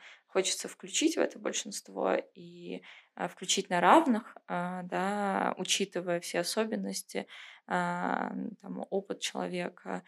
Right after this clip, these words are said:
и н-, никак его не отчуждать, никак, э, его не отвергать, а принимать вот этот опыт как ценный, как важный. Это всё-таки такой политический жест, и,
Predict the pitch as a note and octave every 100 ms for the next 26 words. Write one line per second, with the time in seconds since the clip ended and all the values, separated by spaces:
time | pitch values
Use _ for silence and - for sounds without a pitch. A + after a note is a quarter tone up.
0 | - - - F#3 F3 F3 E3+ E3+ E3+ -
1 | F3 F3+ - - F3+ F3+ F#3 F#3 - E3+
2 | E3+ E3+ - E3+ E3+ E3+ - E3+ F3 F#3+
3 | A3 - F3+ F3 F3+ F3 F3+ F3+ - -
4 | F3 E3 - _ _ _ _ - A#3+ F#3+
5 | F3+ F3+ - F3 F3 F#3 G3+ F#3+ F3 -
6 | F3+ F3 F3 E3+ E3+ E3 - _ E3 E3
7 | - - - - _ - _ - G#3 A#3
8 | G3+ - - F3+ F#3+ B3+ A#3+ G#3 - -
9 | - - G3+ - G#3+ - - - F3+ E3+
10 | - _ - F#3 - - - F#3 G3 C#4+
11 | G4 - - - G#3 G#3 G#3 G#3 G#3 G3+